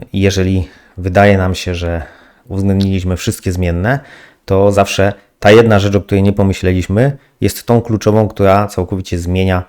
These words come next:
wynik naszej inwestycji. No ale w tym przypadku mamy do czynienia z dosyć prostym modelem, w którym tak naprawdę potrzebujemy tylko kilku rzeczy, czyli zysku na akcję. Dzisiaj, y, potrzebujemy wskaźnika cena do zysku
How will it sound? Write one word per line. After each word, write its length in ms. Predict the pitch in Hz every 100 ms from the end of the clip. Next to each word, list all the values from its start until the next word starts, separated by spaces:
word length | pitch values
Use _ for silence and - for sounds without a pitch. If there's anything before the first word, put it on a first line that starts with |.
| _
wynik 360 | 92 87 95 90
naszej 240 | 90 -
inwestycji. 560 | 90 87 - 85 - - _ _ _ -
No 140 | 101
ale 160 | 113 143
w 60 | 143
tym 120 | 127
przypadku 380 | - - - 101
mamy 220 | 101 101
do 120 | 92
czynienia 520 | - 95 95 92 85 - _ _ _
z 120 | 92
dosyć 280 | 87 110 117
prostym 500 | - 101 - 95 90 78 _ _
modelem, 480 | 95 87 85 117 175 - _
w 80 | _
którym 220 | - 165
tak 140 | 147 123
naprawdę 380 | 113 113 113
potrzebujemy 760 | 110 101 - 90 95 92 92 90 - _ _ -
tylko 240 | 117 113
kilku 320 | - 98 104
rzeczy, 300 | 92 85 -
czyli 380 | - 87 82 78 _
zysku 320 | 101 123 -
na 120 | 107
akcję. 520 | 95 - - 92 139 160 _ _ _
Dzisiaj, 420 | - 101 110 101 98 95 95 92
y, 40 |
potrzebujemy 760 | 92 85 - 101 95 98 92 90
wskaźnika 500 | - 92 92 98 92
cena 260 | - 104 92
do 120 | 90
zysku 520 | 95 - - 92 90